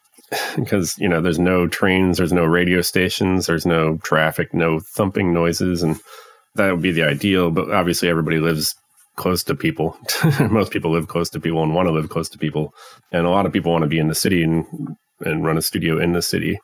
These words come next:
Uh, so yeah, there's lots of considerations. Most of the time, most of the studios that I help get started or wire or help design were in cities and in old cities. And so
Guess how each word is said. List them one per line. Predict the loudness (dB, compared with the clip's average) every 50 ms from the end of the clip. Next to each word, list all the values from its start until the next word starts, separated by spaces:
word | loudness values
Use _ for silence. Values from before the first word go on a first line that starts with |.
| _ -20 -20 -20 -20 -20 _ _ _ _ _ _ _ _ _
Uh, | -2 0 2 2 2 0
so | 0 0 2
yeah, | 2 4 4 4
there's | 4 2 2 2
lots | 2 2 2 2 0
of | -2 0 0
considerations. | 0 0 0 0 0 2 2 2 2 2 0 0 0 0 0 0 0 -2 -4 -8 -8 _ _ -16
Most | -8 -4 -2 0 0 0 -2 -4 -2
of | -2
the | -2 -2
time, | 0 0 2 2 2 2 2 2 0 -2 0
most | 0 0 0 0 0 0
of | 0
the | 0
studios | 0 0 0 2 2 2 2 2
that | 2 2
I | 2 2
help | 2 2 0 -2 -2 _ _ _ _ _ _ _ _ _ _ _ _ _ _ -8 -6 -4
get | 0 0 -2 0 -2
started | -2 0 2 2 4 2 2 2 2
or | 2 2 2 2 0 -2 -4 -4 -4
wire | -4 0 2 2 4 4 4 4 4 2
or | 2 0 0 -2 -4 -2
help | -4 -4 -2
design | -2 -4 0 0 2 2 2 2 0 -2 -4 _ -20 -20 -20 -20 -20 -20 _ _ _ -6
were | -2 -2 0 2
in | 2 2 2 2
cities | 2 0 0 0 2 0 0 0 -2 -2 -2
and | -2 0 -2 -2 -4 -12 _ -20 _ -2
in | 0 0 2
old | 2 0 0 0 0 -2 -2
cities. | -4 -6 -4 -4 -4 -6 -6 -6 -6 -6
And | -6 -4 -2 -2 -2 -2
so | 0 0 0 0 0 -2